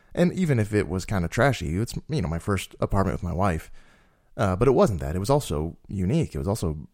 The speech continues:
uh, pretty. And, uh, the time, the fact that I can never go back there,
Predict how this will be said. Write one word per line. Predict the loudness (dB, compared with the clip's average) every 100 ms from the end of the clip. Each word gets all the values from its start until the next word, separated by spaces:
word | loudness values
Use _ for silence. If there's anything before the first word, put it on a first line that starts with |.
| -6
uh, | -6 0
pretty. | 2 2 -4 -16 _ -20 -20 _ -20 -10
And, | 0 2 4 4 4
uh, | 4 2 0 -4 -10 _ _ _ -16
the | -4 0 2 2 0 -2 -8 -20 _ _ _ _ -10
time, | -8 0 2 4 4
the | 2
fact | 4 2 2
that | 0
I |
can | 2 0 2
never | 4 2
go | 4 4 4
back | 2 2 0 -6
there, | -10 -10